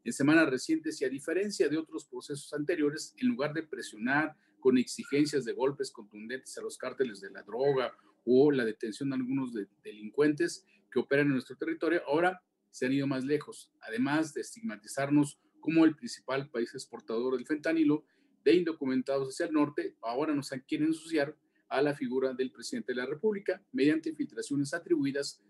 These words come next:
a supuestas investigaciones de la Agencia Antidrogas de ese país, la dea, del dos mil seis. La reacción del gobierno mexicano, por supuesto, ha sido dura y rompiendo todos los protocolos de la diplomacia, se acusa al Departamento de Estado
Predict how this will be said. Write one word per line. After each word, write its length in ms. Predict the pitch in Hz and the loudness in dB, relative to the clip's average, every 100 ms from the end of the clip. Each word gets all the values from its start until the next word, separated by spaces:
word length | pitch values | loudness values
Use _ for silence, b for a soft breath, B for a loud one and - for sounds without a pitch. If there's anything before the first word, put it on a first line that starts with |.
| _ | _
a 100 | 143 | -4
supuestas 520 | 156 - 147 139 143 151 | -2 -4 -4 -2 -4 -2
investigaciones 640 | 135 - 98 101 131 131 | -2 -4 -6 -4 -2 -2
de 60 | 120 | -2
la 80 | 95 | -8
Agencia 280 | 127 127 127 | -8 -10 -8
Antidrogas 480 | 147 135 120 123 | -4 -2 -2 -6
de 60 | 110 | -6
ese 160 | - 143 | -8 -2
país, 260 | 135 131 | -2 -2
la 140 | 120 151 | -2 0
dea, 240 | 175 170 _ _ _ | 0 -2 _ _ _
del 240 | 147 156 | 4 4
dos 180 | 139 117 | 2 0
mil 160 | 117 101 | -2 -4
seis. 260 | - - _ _ _ _ _ _ _ _ _ _ _ _ _ - | -10 -14 _ _ _ _ _ _ _ _ _ _ _ _ _ -4
La 80 | 127 | 0
reacción 320 | 160 214 208 | 2 4 8
del 100 | 190 | 8
gobierno 260 | 185 196 | 10 6
mexicano, 460 | 180 160 160 190 185 | 4 -6 -6 -6 -8
por 120 | 131 | -12
supuesto, 360 | - - 147 147 | -14 -12 -8 -8
ha 40 | |
sido 260 | 143 156 127 | -2 -2 0
dura 320 | 135 165 151 | -2 -2 -4
y 100 | 127 | -8
rompiendo 440 | 117 123 117 147 151 | -6 -6 -4 -2 0
todos 180 | 143 143 | 0 -2
los 120 | 135 | -4
protocolos 560 | 113 - 123 151 151 131 | -14 -18 -6 0 0 -2
de 80 | |
la 80 | 110 | -6
diplomacia, 460 | 101 110 113 143 147 | -10 -8 -6 -6 -8
se 120 | - | -12
acusa 400 | - 175 175 170 | -6 0 0 0
al 80 | 147 | -6
Departamento 640 | 131 113 - 131 147 147 | -6 -10 -6 -2 -2 -2
de 80 | 117 | -6
Estado 460 | - 147 156 160 | -2 0 2 -2